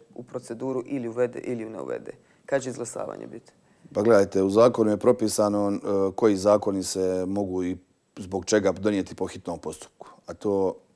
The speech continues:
Speaker 2: niti jedan razlog nije ovaj zbog kojeg bi auto-, zakon o autotaksi prijevozu, odnosno zakon o prijevozu u cestovnom prometu, išao u hitnu proceduru. E, prošao je zakon Vladu, sada ide na saborske odbore i u saborsku proceduru.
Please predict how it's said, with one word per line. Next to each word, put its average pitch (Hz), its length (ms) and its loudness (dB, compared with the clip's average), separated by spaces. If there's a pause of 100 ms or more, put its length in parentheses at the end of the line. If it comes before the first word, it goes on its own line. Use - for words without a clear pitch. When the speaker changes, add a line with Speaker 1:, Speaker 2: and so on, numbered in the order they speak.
(220)
Speaker 2:
niti 107 280 0
jedan 104 160 6
razlog 98 360 4
nije 107 260 2
ovaj 98 360 6
zbog 95 220 -4
kojeg 90 160 -4
bi 92 80 0
auto-, 101 240 2
zakon 101 320 0
o 101 40 0
autotaksi 101 440 -2
prijevozu, 101 580 0 (280)
odnosno 92 280 -8
zakon 98 320 0
o 92 60 -4
prijevozu 98 340 0
u 85 40 -14
cestovnom 92 360 -6
prometu, 95 400 -2
išao 98 200 -2
u - 20 -4
hitnu 92 240 -8
proceduru. 78 600 -10 (500)
E, 90 160 -2 (100)
prošao 95 460 2
je 90 140 -2
zakon 95 400 0
Vladu, 107 440 4
sada 98 300 2
ide 98 140 0
na 90 100 -4
saborske 95 520 -2
odbore 110 520 4
i 104 80 2
u 101 100 0
saborsku 95 500 0
proceduru. 85 600 -10